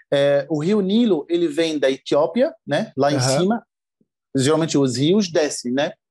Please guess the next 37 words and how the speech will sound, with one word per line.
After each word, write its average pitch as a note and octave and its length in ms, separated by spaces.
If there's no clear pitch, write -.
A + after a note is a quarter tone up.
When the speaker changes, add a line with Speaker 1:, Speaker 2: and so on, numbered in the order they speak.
Speaker 1:
Eles C3 220
caem D3+ 440
e G#3 80
descem. C3+ 380
E D3+ 60
aí F3+ 140
o F#3+ 40
rio A#3 240
Nilo, F#3+ 460
ele F#3 180
vem D3 480
da, B2+ 420
da B2 120
parte - 260
de B2+ 120
cima, F3 380
da B2+ 160
Etiópia, G#3+ 720
nas C3 220
montanhas D#3 640
da B2+ 120
Etiópia, E3+ 360
descendo, G3 560
cai A#3 420
e G#3+ 120
passa B3+ 320
por D3+ 280
Sudão, G3 580
que F#3 120
era F#3 160
parte G3+ 260
do D#3 160
Egito D#3 380
muito F#3 240
tempo F#3+ 220
atrás, F#3 500
era, D3+ 260